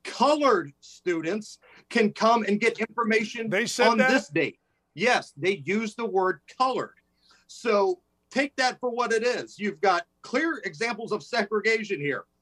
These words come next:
Speaker 1: White kids, you're allowed to get this racial information on these dates. This is only for the white people. And in the letter explained from the president, the super woke president that used to be buddies with Obama,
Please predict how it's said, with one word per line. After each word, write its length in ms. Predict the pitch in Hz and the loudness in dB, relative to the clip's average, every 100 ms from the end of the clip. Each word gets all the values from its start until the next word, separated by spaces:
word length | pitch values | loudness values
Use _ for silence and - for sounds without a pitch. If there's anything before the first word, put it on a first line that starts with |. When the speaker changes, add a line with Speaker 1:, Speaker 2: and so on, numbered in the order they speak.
| - | -8
Speaker 1:
White 360 | 135 254 247 - | 0 2 0 0
kids, 400 | 190 131 - - _ | 0 0 -8 -20 _
you're 220 | 131 170 262 | 0 2 4
allowed 300 | 220 220 208 | 2 0 -2
to 40 | |
get 260 | 208 220 214 | -2 -2 -2
this 220 | 185 143 | -6 -6
racial 480 | 135 196 214 220 208 | -4 -4 -2 -2 -2
information 720 | 214 208 190 202 202 214 202 _ - | -2 -6 -4 -4 -4 -6 -8 _ -6
on 160 | 165 | -2
these 240 | 160 196 - | 0 -2 -2
dates. 440 | 175 143 - - _ - | -4 -4 -6 -20 _ -2
This 180 | 160 208 | -2 0
is 120 | 226 | 2
only 220 | 233 220 | 2 2
for 120 | 208 202 | 0 0
the 120 | 202 | 0
white 280 | 190 196 - | 2 0 -2
people. 360 | 151 117 - _ _ - - | -10 -12 -14 _ _ -20 -4
And 200 | 190 196 | -2 0
in 100 | 202 | 2
the 120 | 175 | 2
letter 320 | 151 208 247 226 | 4 4 4 2
explained 600 | - - 175 202 214 214 | 0 -4 -2 0 0 -4
from 100 | 170 | -8
the 80 | 143 | -6
president, 540 | - 196 156 123 101 _ _ | 0 0 0 -6 -10 _ _
the 80 | 139 | -10
super 400 | 135 208 208 208 | -2 2 4 4
woke 340 | 160 190 185 _ | 4 4 2 _
president 480 | 170 175 143 117 | -2 0 -2 -6
that 80 | 139 | -6
used 200 | 143 165 | -4 -4
to 60 | 151 | -2
be 60 | |
buddies 380 | 151 156 160 139 | -2 0 -2 -2
with 100 | 151 | -2
Obama, 520 | 131 107 151 156 101 | -2 2 2 2 -4